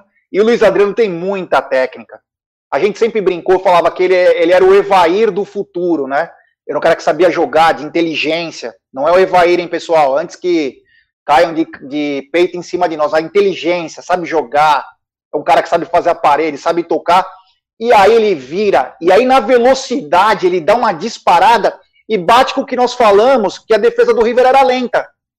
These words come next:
Não que ela era ruim, mas que ela era lenta. E aí o Luiz Adriano ganha na corrida e põe debaixo das pernas do Armani, fazendo o Palmeiras dois a zero.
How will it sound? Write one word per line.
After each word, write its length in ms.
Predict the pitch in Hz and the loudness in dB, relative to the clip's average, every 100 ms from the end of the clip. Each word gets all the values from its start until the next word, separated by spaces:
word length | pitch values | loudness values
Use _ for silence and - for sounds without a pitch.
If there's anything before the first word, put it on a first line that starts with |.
| _ _ | _ _
Não 80 | 311 | -4
que 80 | - | 0
ela 100 | 185 | 2
era 180 | 302 226 | 4 4
ruim, 320 | 170 185 151 | 2 0 -2
mas 120 | 147 | -6
que 100 | - | 0
ela 100 | 262 | 2
era 160 | 320 320 | 4 4
lenta. 500 | 247 285 247 131 - _ _ _ _ _ _ | 2 0 0 -6 -10 _ _ _ _ _ _
E 100 | 175 | 2
aí 100 | 180 | 4
o 60 | |
Luiz 140 | 208 202 | 2 2
Adriano 320 | 190 190 202 | 2 0 0
ganha 240 | 143 202 | -2 -2
na 140 | 214 196 | 0 -2
corrida 400 | 185 156 202 190 | -2 -2 -2 -6
e 60 | |
põe 160 | - 196 | -4 -2
debaixo 420 | 185 139 202 208 | -2 0 0 0
das 200 | 185 175 | -2 -2
pernas 360 | - 180 190 165 | 0 -2 0 -2
do 120 | 190 | 0
Armani, 500 | 170 151 170 202 196 _ _ _ _ | 0 -2 -4 -4 -6 _ _ _ _
fazendo 260 | 180 175 220 | -2 0 0
o 40 | |
Palmeiras 500 | 220 202 196 220 196 | 2 0 4 2 2
dois 280 | 139 208 - | 2 2 4
a 100 | 202 | 0
zero. 420 | 165 143 135 120 | 0 -2 -2 -4